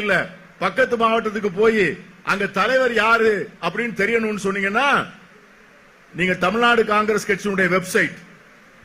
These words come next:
அதற்குள்ள போய் தமிழ்நாடு காங்கிரஸ் கட்சியினுடைய நிர்வாகிகள் அமைப்புன்னு போய் பார்த்துட்டு,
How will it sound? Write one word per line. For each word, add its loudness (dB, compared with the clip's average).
அதற்குள்ள 0
போய் 2
தமிழ்நாடு 2
காங்கிரஸ் 0
கட்சியினுடைய -2
நிர்வாகிகள் 2
அமைப்புன்னு -4
போய் -2
பார்த்துட்டு, -2